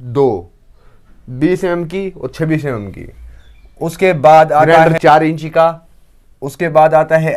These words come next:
Speaker 1: एल की सेट, उसके बाद आता है पीपीआर मशीन तीन होनी चाहिए, उसके बाद आता है पाइप रेंज, तीन टाइप का प्राइ-, पाइप रेंज होना चाहिए एक प्लम्बर के, सिर्फ अठारह इंची,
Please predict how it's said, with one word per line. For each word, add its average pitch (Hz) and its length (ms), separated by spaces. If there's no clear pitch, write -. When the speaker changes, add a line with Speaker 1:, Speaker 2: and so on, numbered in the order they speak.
Speaker 1:
एल 143 120
की 156 180
सेट, 160 320
उसके 156 340
बाद 151 280
आता 156 220
है 160 160
पीपीआर 160 420
मशीन 160 400
तीन 147 260
होनी 151 240
चाहिए, 165 420
उसके 156 320
बाद 151 340
आता 151 300
है 135 440
पाइप 160 320
रेंज, 135 340
तीन 190 300
टाइप 160 280
का 156 100
प्राइ-, 151 280
पाइप 147 280
रेंज 143 180
होना 131 200
चाहिए 139 200
एक 165 220
प्लम्बर 117 340
के, - 100
सिर्फ 202 540
अठारह 185 300
इंची, 202 480